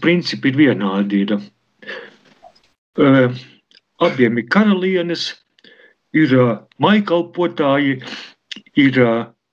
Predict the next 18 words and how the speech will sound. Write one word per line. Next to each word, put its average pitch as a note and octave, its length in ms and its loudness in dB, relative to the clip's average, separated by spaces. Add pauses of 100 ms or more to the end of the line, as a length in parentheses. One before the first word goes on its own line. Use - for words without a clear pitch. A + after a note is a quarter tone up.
(400)
karavīri, D#3+ 640 2
aizstāvji, B2+ 920 0
ir, B2 100 0
uh, - 400 -6 (140)
ventilatori, C#3 1120 0
ir, C3+ 100 -4
uh, - 560 -10 (520)
ir, C#3 280 2
uh, C3+ 220 4 (120)
barības C3 540 -2
vācēji. G2 640 -4 (220)
Nu, E3 160 0
darba F3+ 340 2
bites C#3 480 -4
un B2 140 -2
darba A#2+ 260 0
skudras, F#2+ 460 -4
piemēram. G2+ 560 2